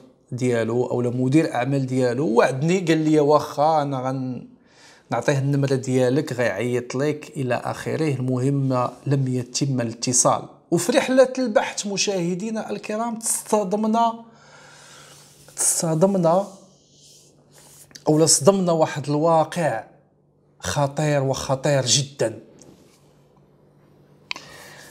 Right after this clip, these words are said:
تلاقينا مع السيدة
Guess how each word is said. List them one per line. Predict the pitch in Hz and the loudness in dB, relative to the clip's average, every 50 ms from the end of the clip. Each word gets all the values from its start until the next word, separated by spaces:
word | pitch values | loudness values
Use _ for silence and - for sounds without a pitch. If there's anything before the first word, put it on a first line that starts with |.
| - - - - - - - - - - - - - - - - - - - _ _ - _ _ - - _ - - | -20 -20 -20 -20 -20 -20 -20 -20 -20 -20 -20 -20 -20 -20 -20 -20 -20 -20 -20 _ _ -20 _ _ -20 -20 _ -4 2
تلاقينا | - - 220 226 240 240 233 254 | 4 4 6 6 4 2 4 4
مع | 254 214 185 202 | 4 4 4 2
السيدة | 208 - - - - - 269 254 240 233 190 240 247 254 262 269 262 | 2 2 2 2 2 2 2 2 2 2 2 2 4 4 2 0 -2